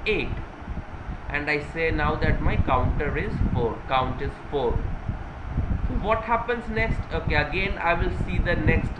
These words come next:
is there any next link or bridge, but I see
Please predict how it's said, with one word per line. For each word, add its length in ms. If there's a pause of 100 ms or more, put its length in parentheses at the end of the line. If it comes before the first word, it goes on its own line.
(120)
is 220
there 180
any 200
next 460
link 340 (300)
or 120
bridge, 360 (760)
but 160
I 100
see 480